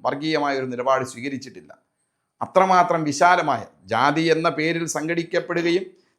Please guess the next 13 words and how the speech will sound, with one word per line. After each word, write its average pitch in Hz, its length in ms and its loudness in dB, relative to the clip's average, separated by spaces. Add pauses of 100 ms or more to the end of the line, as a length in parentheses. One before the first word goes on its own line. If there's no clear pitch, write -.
(160)
ജാതി, 151 280 2 (300)
ആ - 20 4 (180)
ജാതി 151 300 0
എന്ന 170 180 -4
രീതിയിൽ 165 300 -4
നായർ 156 260 -2
സമുദായത്തിൻ്റെ 165 760 0
ഉന്നമനത്തിന് 165 480 -6
വേണ്ടി 165 240 -8
പ്രവർത്തിക്കുകയും 160 600 -4
ചെയ്യുമ്പോൾ 190 340 0 (100)
തന്നെ 139 260 0 (540)
എല്ലാ 131 220 2